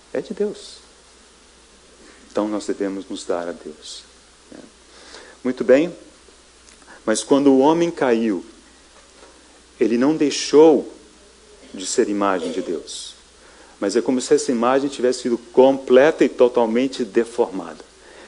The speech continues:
Pegue esse denário, aqueça-o, dá umas marteladas nele, deforme aquela efígie,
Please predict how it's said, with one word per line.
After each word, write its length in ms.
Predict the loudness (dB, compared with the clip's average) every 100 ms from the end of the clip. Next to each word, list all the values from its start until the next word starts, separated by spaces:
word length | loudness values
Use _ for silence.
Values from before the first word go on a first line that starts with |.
| _
Pegue 260 | 4 6 6
esse 180 | 2 4
denário, 480 | 6 6 4 2 -4 -20 -20 -20 -20 -20 -20 -20 -20 -10 -2
aqueça-o, 880 | -2 0 6 6 6 4 2 2 -4 -20 -20 _ -20 -4
dá 140 | 2 4
umas 160 | 4
marteladas 1040 | 2 2 4 6 8 8 6 6 4 4 0
nele, 420 | -2 -2 -4 -12 -20 -20 -20 -18
deforme 1000 | 0 2 2 0 2 4 4 2 -2 -4 -10 -12
aquela 380 | -12 -4 0 0
efígie, 680 | 0 -6 -6 -4 -6 -12